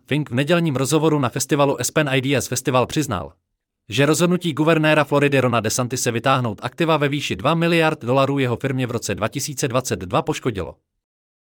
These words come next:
Austrálie oznamuje navrhovanou legislativu na zřízení orwellovského ministerstva pravdy. Paul Zolic píše, australská komisařka pro e-safety říká, že Twitter upustil míč v boji proti online nenávisti a označil stránku za požár, když vydala právní upozornění sociálním médiím obr požadující vysvětlení, co s tou pohromou dělá.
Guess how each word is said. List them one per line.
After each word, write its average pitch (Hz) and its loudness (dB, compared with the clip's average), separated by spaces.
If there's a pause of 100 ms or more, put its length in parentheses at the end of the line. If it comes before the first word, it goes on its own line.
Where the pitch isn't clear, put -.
(480)
Austrálie 160 4
oznamuje 143 2
navrhovanou 123 2
legislativu 131 0
na 120 0
zřízení 127 -4
orwellovského 117 0
ministerstva 113 -4
pravdy. 131 -2 (160)
Paul 131 2
Zolic 131 -2
píše, 131 -4 (160)
australská 135 0
komisařka 127 -2
pro 120 -2
e-safety 120 -2
říká, 135 0
že - -2
Twitter 143 -2
upustil 151 -2
míč 139 -4
v 90 -20
boji 127 2
proti 113 -6
online 151 2
nenávisti 135 0
a - -12
označil 123 -2
stránku 120 0
za 107 2
požár, 131 0
když 110 -2
vydala 123 2
právní 135 0
upozornění 143 0
sociálním 131 0
médiím 120 2
obr 110 -2
požadující 131 -2
vysvětlení, 147 -2
co 143 -4
s - -6
tou 120 2
pohromou 135 0
dělá. 113 -2